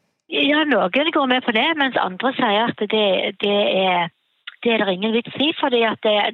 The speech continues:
altså, gjerne de som har erfaring med det, kan si at de skriver meg bare ut igjen. Altså,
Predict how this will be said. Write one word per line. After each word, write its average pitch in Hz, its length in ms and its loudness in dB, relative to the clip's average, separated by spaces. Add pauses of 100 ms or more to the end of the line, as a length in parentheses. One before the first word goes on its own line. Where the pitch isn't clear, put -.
(220)
altså, 208 180 -2
gjerne 220 320 2
de 233 140 0
som - 160 -2
har 208 160 0
erfaring 254 480 0
med 185 160 2
det, 180 120 2 (460)
kan 233 160 0
si 202 220 0
at 190 160 -4
de 202 160 -2
skriver 196 320 -2
meg 196 100 0
bare 185 240 2
ut 196 140 -4
igjen. 175 240 -2
Altså, 196 320 2